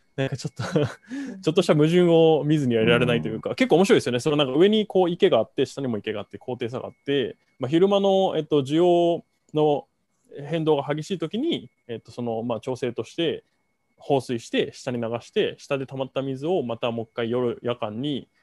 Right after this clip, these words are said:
Speaker 1: えっと、電気を使って上に戻すっていう話があって、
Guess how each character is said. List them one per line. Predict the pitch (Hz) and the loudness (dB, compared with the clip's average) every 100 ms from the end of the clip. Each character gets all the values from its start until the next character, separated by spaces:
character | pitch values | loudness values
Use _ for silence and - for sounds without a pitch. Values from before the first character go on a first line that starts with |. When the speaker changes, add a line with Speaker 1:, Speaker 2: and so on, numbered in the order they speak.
| _ | _
Speaker 1:
え | 113 | -10
っ | |
と、 | 120 117 | -4 2
電 | 214 208 | 2 2
気 | |
を | 151 | 0
使 | - | -2
っ | 190 | -6
て | - | -4
上 | 117 | -4
に | 104 | -6
戻 | 113 113 | -10 -14
す | - _ | -16 _
っ | |
て | - | -16
い | 95 101 | -12 -12
う | - _ _ _ _ | -14 _ _ _ _
話 | - 117 - | -16 -14 -14
が | 85 | -16
あ | |
っ | - | -14
て、 | - 117 | -12 -12